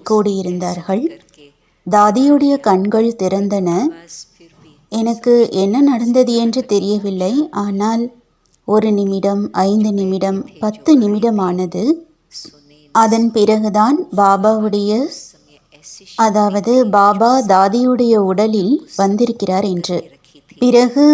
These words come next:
பாபா அரை மணி நேரம் வரைக்கும் அந்த எழுநூறு பிராமண குழந்தைகளுக்கும் மிகவும், மிகவும் சக்தி நிறைந்த திருஷ்டி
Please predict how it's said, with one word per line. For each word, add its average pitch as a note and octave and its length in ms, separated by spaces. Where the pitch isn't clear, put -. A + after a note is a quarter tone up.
பாபா G#3 460
அரை A3 320
மணி C#4+ 320
நேரம் A#3+ 400
வரைக்கும் F#3 540
அந்த G#3+ 220
எழுநூறு C#4+ 600
பிராமண G3 500
குழந்தைகளுக்கும் G3+ 920
மிகவும், D4 560
மிகவும் A3+ 520
சக்தி G#3+ 420
நிறைந்த G3 480
திருஷ்டி F3+ 460